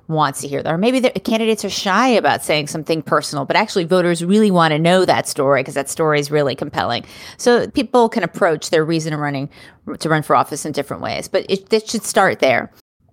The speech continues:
Obviously, I think everyone should have a pollster. It's good to test your assumptions. Sometimes we learn things and subtleties that we wouldn't have been able to guess, and that polling helps us figure it out. And if we had done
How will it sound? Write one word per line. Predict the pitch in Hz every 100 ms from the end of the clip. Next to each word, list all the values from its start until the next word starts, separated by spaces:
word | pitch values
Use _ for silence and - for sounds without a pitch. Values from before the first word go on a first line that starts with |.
| _
Obviously, | 247 254 254 233
I | 202
think | 175
everyone | 156 156 156
should | 170
have | 160
a | 143
pollster. | 156 160 - 190
It's | 160
good | 156 175 170
to | -
test | 143 - 165 175 - -
your | 170 165
assumptions. | 156 - 160 - 202 269
Sometimes | - 175 202 185 165
we | 170
learn | 156 165 170 190
things | - 196 226 254 -
and | 156 143 _ - -
subtleties | - 175 165 185 - 202 233 226
that | 190 160 156 - - -
we | 175
wouldn't | 170 190 190
have | 185
been | 180
able | 160 156 156
to | 170
guess, | 147 127 156 -
and | 139
that | 127
polling | - 180 170 170
helps | 165 156 -
us | 156 -
figure | 156 143 139
it |
out. | 135 127 135
And | 151
if | -
we | 139
had | 165
done | 175 160 151